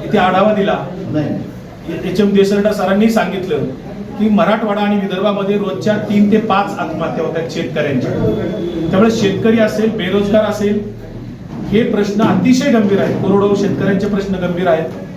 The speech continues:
महिलांचे प्रश्न अतिशय गंभीर आहेत, म-, महिलांच्या सुरक्षेचा प्रश्न अतिशय ऐरणीवर आलेला आहे.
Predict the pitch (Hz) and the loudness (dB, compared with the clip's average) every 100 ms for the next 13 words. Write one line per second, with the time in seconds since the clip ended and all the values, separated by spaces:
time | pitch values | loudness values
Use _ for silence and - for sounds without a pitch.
0 | - - - 180 185 214 220 240 233 220 | -12 -10 -2 0 2 2 2 0 -2 -2
1 | 226 202 208 220 185 180 190 185 180 180 | -2 -2 -2 -2 -2 -2 -2 -2 -2 -2
2 | 185 180 175 190 196 202 175 202 202 202 | 0 0 0 2 2 2 2 2 2 2
3 | 208 196 196 196 - 196 208 202 202 - | 0 -2 -2 -2 -2 -2 0 0 0 -4
4 | - 156 196 220 240 226 196 180 156 | -4 0 4 4 4 2 0 -4 -6